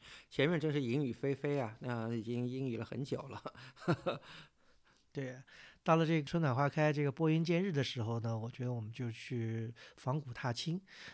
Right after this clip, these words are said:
Speaker 2: 那仿古踏青呢，呃，刚才讲到的就是我们去寻找一下江南的一些古寺。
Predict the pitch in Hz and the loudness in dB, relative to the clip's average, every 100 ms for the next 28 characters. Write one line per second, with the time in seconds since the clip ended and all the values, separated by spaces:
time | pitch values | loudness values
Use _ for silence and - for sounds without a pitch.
0 | - 196 254 240 - 185 - 254 220 143 | 0 4 4 2 0 0 -2 -2 2 4
1 | 131 131 131 117 143 143 107 101 117 113 | 2 0 -2 0 2 0 0 -2 0 -2
2 | - 113 113 110 120 117 - 131 117 - | -2 -4 -4 -6 -6 -6 -4 0 0 -2
3 | 117 139 104 113 131 120 - 196 214 160 | -4 -4 -6 -6 -4 -4 0 0 0 -2
4 | 110 147 117 175 - 156 - - - 226 | -2 -4 -4 -6 -6 -10 -10 -6 -4 -6